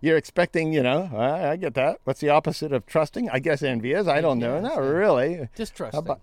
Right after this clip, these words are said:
Speaker 2: I don't know.
Speaker 1: Yeah,
Speaker 2: Yeah, I
Speaker 1: yeah.
Speaker 2: mean, that would
Speaker 1: Anyway, envious is the most common.
Speaker 2: Yeah.
Speaker 1: There's thirty percent of the planet is envious.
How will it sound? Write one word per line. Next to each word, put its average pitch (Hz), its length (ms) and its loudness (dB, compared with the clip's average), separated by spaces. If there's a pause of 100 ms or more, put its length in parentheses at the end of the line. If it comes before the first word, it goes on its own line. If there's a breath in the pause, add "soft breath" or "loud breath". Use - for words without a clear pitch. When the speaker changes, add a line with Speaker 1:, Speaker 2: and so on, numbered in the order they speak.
(120)
Speaker 2:
I 135 140 0
don't 214 160 -2
know. 139 140 -4
Speaker 1:
Yeah, 180 60 -2
Speaker 2:
Yeah, 214 160 0
I 110 160 0
Speaker 1:
yeah. 151 80 2
Speaker 2:
mean, 175 120 -6
that 151 120 -10
would 175 60 6
Speaker 1:
Anyway, 196 320 6
envious 226 380 2
is 170 140 0
the 175 100 0
most 185 240 4
common. 254 460 0 (160)
Speaker 2:
Yeah. 156 260 -6
Speaker 1:
There's 143 220 -4
thirty 247 320 4
percent 190 540 0 (300)
of 175 160 4
the 190 60 0
planet 160 480 0
is 135 140 0
envious. 156 500 -2